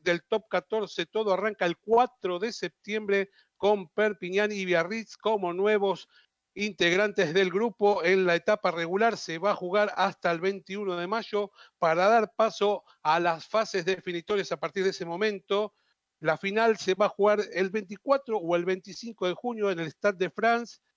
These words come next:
eh, para ver quién es el nuevo campeón. Una de las particularidades, particularidades es que la, en la primera fecha vamos a tener clásico parisino. Van a jugar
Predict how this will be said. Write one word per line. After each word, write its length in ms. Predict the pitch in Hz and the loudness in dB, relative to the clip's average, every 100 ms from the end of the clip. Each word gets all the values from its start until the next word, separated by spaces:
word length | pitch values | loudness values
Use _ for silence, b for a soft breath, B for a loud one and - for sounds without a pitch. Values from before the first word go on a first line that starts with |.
| _ _ | _ _
eh, 720 | 143 139 135 131 131 131 127 123 | 0 2 4 2 2 0 -2 0
para 220 | 180 175 | 2 2
ver 180 | 214 196 | 2 -2
quién 240 | 208 208 | -4 -4
es 160 | 202 - | -4 -2
el 100 | 180 | -2
nuevo 280 | 208 190 170 | 0 0 0
campeón. 500 | 170 175 254 240 233 | -2 0 0 0 -2
Una 280 | 208 202 185 | -4 0 0
de 60 | |
las 120 | 165 | 0
particularidades, 840 | - 175 180 190 208 240 240 226 202 | -2 -4 -4 -6 -4 0 0 0 -2
particularidades 800 | - 190 - 185 185 202 233 214 | -4 -4 -4 -2 -2 0 0 0
es 120 | 196 | -4
que 180 | - 180 | -2 0
la, 200 | 180 180 B B B | 2 2 B B B
en 160 | 196 | 2
la 100 | 226 | 2
primera 340 | 226 240 254 208 | 0 -4 -4 -4
fecha 300 | 294 - 208 | -4 -4 0
vamos 320 | 247 247 - | 0 -2 -6
a 60 | - | -6
tener 380 | 202 240 247 b b b | -2 0 0 b b b
clásico 580 | - 277 247 214 - 226 | 0 0 0 -8 0 2
parisino. 640 | 208 196 - 247 196 147 | 2 0 -4 -6 -6 -4
Van 220 | 165 247 240 | 2 2 2
a 40 | |
jugar 440 | - 196 233 240 | -2 2 2 2